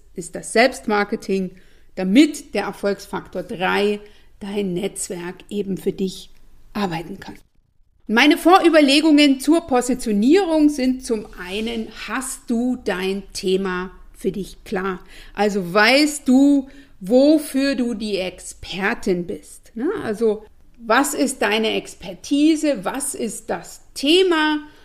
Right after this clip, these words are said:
mit dem du deine Expertise im Außen zeigst? Bei mir ist es das Thema Netzwerken,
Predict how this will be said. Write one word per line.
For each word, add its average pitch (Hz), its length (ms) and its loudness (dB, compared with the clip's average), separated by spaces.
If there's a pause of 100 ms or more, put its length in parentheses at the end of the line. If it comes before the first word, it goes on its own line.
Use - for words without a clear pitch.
(420)
mit - 480 -6
dem 254 420 2
du 320 280 6
deine 226 540 -2
Expertise 208 920 -6
im 214 580 -2
Außen 185 600 -6
zeigst? - 600 -16
Bei 185 80 -8
mir 254 220 0
ist - 140 -4
es 247 140 -8
das 208 220 -10
Thema 196 320 -8
Netzwerken, 214 1120 -6